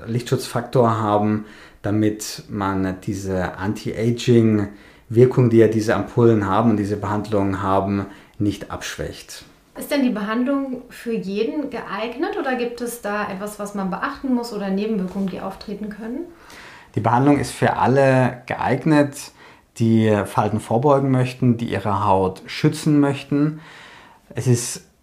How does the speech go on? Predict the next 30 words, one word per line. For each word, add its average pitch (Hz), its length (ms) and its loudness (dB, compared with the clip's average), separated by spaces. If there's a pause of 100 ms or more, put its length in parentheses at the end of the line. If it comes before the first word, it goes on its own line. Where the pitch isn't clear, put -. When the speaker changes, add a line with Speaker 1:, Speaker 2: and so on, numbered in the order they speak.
(140)
Speaker 1:
keine 139 340 4
Behandlung, 123 600 6
die 110 80 2
jetzt - 240 0
tiefe 143 260 2
Falten 123 340 2
beseitigt. 107 520 2 (100)
Da 101 300 2
haben 104 160 -2
wir 90 100 0
andere 110 300 0
Laser 101 400 0
wie 98 80 -2
den 98 160 -4
fraktionierten 113 540 0
C 113 140 -2
O 101 40 -2
zwei 95 300 -2
Laser 98 380 0
oder 90 160 -2
das 98 220 -8
Radio-, 98 320 -2
Radiofrequenz-Mikroneedling 113 1500 2 (280)
vom 107 180 0
Genius 123 480 6
und 131 140 2
natürlich 113 540 2
Botox 110 540 -2
und 95 420 -4
Hyaluronbehandlung. 120 1080 6